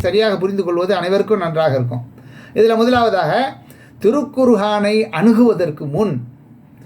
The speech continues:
திருக்குர்ஆன் பற்றிய அடிப்படையான சில செய்திகளை அனைவரும் அறிந்து கொள்வது மிக மிக அவசியம்.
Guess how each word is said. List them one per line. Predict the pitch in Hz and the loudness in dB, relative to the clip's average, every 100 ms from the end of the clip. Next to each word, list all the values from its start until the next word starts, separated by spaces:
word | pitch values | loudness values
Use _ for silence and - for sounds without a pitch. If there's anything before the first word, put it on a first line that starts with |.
| - - - - | -20 -20 -6 0
திருக்குர்ஆன் | 247 311 302 285 269 269 240 | 2 2 0 2 2 2 0
பற்றிய | 208 196 214 208 185 | -2 0 2 2 0
அடிப்படையான | 160 240 - 247 233 226 220 247 240 | -2 -2 0 0 2 2 2 0 0
சில | 202 165 | 0 0
செய்திகளை | 190 190 180 180 202 - - - - - - 156 | 0 0 0 0 -2 -4 -18 -20 -20 -18 -6 0
அனைவரும் | 208 233 254 269 254 160 | 2 4 4 0 -6 -4
அறிந்து | 196 247 220 | 2 2 2
கொள்வது | 180 170 170 175 165 | 0 0 0 -2 -2
மிக | 147 175 | -2 -2
மிக | 170 202 156 | -2 -2 0
அவசியம். | 170 151 131 | -4 -2 -4